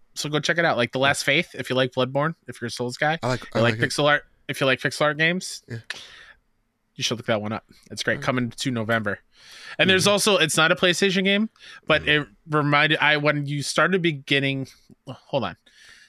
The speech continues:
Speaker 1: The
Speaker 2: Got
Speaker 1: YouTube
Speaker 2: this.
Speaker 1: thing threw me for a loop. Everyone could probably
Speaker 2: <laughs>
Speaker 1: tell when I, <laughs> I, I got distracted. Um, the, everyone is happy you're here. That game.
Speaker 2: Yes.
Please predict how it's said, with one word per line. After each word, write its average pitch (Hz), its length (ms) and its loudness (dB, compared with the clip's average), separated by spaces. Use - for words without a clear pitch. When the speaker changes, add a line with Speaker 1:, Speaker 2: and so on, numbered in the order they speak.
Speaker 1:
The 165 180 4
Speaker 2:
Got 190 220 4
Speaker 1:
YouTube 202 140 2
Speaker 2:
this. 151 80 -6
Speaker 1:
thing 160 180 4
threw 156 200 -2
me 143 120 2
for 131 160 0
a 123 60 2
loop. 120 340 0
Everyone 131 400 0
could 120 140 -14
probably 113 320 0
Speaker 2:
<laughs> - 40 -4
Speaker 1:
tell 117 240 2
when 107 160 0
I, 107 140 2
<laughs> 107 120 -2
I, 156 640 4
I 170 40 4
got 160 180 4
distracted. 135 600 0
Um, 170 480 4
the, 170 1040 2
everyone 185 1000 2
is 170 160 2
happy 175 260 2
you're 160 120 4
here. 170 320 2
That 156 220 2
game. 202 200 4
Speaker 2:
Yes. 208 160 -6